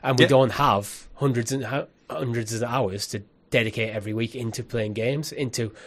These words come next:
Speaker 1: mastering the combat of a game. That's the kind of thing for me. I get frustrated, same as you, when I have to keep repeating the same fight over and over and over again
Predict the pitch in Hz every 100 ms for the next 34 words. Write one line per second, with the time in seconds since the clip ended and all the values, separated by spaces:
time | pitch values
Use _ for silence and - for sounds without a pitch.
0 | - 120 110 113 - - 127 127 123 -
1 | 127 131 139 135 127 131 139 165 - _
2 | _ _ - - - 196 - 190 - 156
3 | 123 127 110 120 143 110 120 147 - -
4 | 123 - 123 131 139 98 98 - 120 110
5 | 107 107 120 98 92 - - - - -
6 | 127 - 120 - 127 120 117 - 139 123
7 | 110 - 117 - 131 117 117 117 110 117
8 | 117 110 113 113 110 110 107 139 87 90